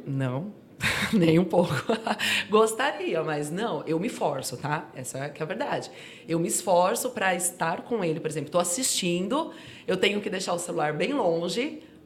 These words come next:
pra não ouvir mensagem do WhatsApp, pra eu não achar que já é alguma coisa, porque eu sou, eu confesso que eu sou um pouco do workaholic, sim.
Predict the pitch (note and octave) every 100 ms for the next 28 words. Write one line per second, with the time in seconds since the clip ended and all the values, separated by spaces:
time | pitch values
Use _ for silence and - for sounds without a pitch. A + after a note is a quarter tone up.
0 | - D#3 D3 G3+ D#4 A3+ G3+ G#3+ B3 F#3
1 | - D#3+ D#3 D3+ D3+ - C#3+ E3 E3 D3+
2 | D3+ D#3+ E3 D#3 - D3+ E3 D3 C#3+ D3+
3 | D3 - D3 D3 F3 A3 - - - -
4 | G#3+ - D3 F3 F#3+ - G3 F#3+ F3 -
5 | G3+ - G3+ G3 E3+ F#3 G3 G3 C4 F3+
6 | D3+ D3 - - B2+